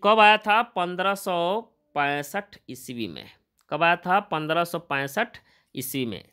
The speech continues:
तालीकोटा का युद्ध हो रहा था, उसी के समय आया था ये। इसके बाद अब्दुल रज्जाक की बात करें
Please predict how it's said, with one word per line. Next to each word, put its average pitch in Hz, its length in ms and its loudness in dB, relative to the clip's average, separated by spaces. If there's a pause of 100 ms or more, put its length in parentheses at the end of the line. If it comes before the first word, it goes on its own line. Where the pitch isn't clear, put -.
(200)
तालीकोटा 208 580 4
का 208 120 -2
युद्ध 196 200 -2
हो 190 120 -2
रहा 185 160 4
था, 196 200 0
उसी - 400 -10
के 180 160 -12
समय 165 280 -8
आया 160 160 0
था 160 140 -6
ये। 185 160 -2 (880)
इसके 202 240 4
बाद 226 380 6
अब्दुल 175 380 -2
रज्जाक 196 580 2
की 240 100 -6
बात 208 280 2
करें 220 300 -2